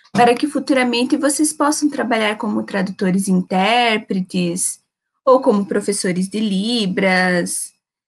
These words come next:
Também é importante ali na comunicação com as pessoas surdas. Até porque, é, por exemplo, se em sala de aula acontecer de ter um aluno surdo, né? Isso pode acontecer.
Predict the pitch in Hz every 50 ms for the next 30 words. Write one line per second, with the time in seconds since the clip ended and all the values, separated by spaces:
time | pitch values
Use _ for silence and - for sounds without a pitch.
0 | _ _ _ _ _ _ - 480 480 494 480 480 440 453 466 494 508 508 466 -
1 | - 302 254 254 269 277 302 - 302 285 294 - 294 269 285 302 349 294 285 277
2 | 262 269 269 277 294 294 - 302 285 311 311 294 311 311 - 359 359 349 - -
3 | 339 320 349 480 480 480 - 320 254 233 254 - - 269 254 254 - 240 208 190
4 | 190 196 208 - - - - 202 185 180 165 - - - - - - - - _
5 | _ _ _ _ _ _ _ _ _ _ _ _ _ _ _ _ - 269 277 285
6 | 302 277 285 302 277 302 - 302 254 226 - - _ - - 196 190 190 - -
7 | 220 214 226 247 226 202 202 - 233 233 - - 311 302 294 302 311 - - 285
8 | 247 240 240 220 247 254 247 214 208 220 233 247 240 233 214 214 214 226 226 -
9 | 254 254 254 247 - - 226 220 254 254 - - 247 247 254 240 233 220 214 214
10 | 214 208 202 196 202 - - - 214 190 165 - 175 185 185 180 196 247 277 226
11 | - - 190 - - 165 160 165 175 180 190 185 196 196 220 247 - - - 392
12 | 403 392 311 - -